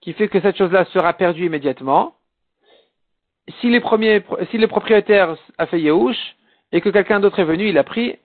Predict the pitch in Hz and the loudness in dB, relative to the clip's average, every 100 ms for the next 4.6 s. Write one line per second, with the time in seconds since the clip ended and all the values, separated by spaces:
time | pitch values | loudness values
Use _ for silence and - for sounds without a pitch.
0 | _ - 170 226 233 - 185 147 143 165 | _ -2 4 4 2 -2 -2 0 -2 -6
1 | 262 _ - 156 160 170 170 160 - - | -8 _ -2 0 2 2 0 -2 -6 -4
2 | 160 160 196 175 - 110 123 _ _ _ | -2 0 0 0 -6 -12 -16 _ _ _
3 | _ _ _ _ _ _ 151 196 247 220 | _ _ _ _ _ _ 0 2 2 2
4 | 214 196 185 165 175 | 2 2 2 4 2